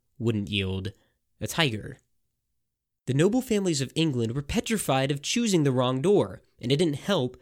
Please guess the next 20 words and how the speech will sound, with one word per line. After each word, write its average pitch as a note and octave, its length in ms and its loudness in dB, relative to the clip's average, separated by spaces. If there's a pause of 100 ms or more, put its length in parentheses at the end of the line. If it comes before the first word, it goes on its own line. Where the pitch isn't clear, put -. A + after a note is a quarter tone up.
(260)
their C#3+ 140 2
conscience C#3+ 560 -2
that C3 140 -2
Henry G#3 320 2
wasn't F#3 360 4
willing F#3 280 4
to F3 80 -6
negotiate E3 540 4
with C3+ 120 0
anyone C3 380 -2 (340)
who E3 100 4
even E3+ 280 0
brought B2 320 2
up G3 120 -2
the E3+ 80 -6
subject, - 560 -4 (260)
whether B2+ 200 -2
privately A#2+ 720 -2 (540)
or A2 120 -2
publicly. - 680 -8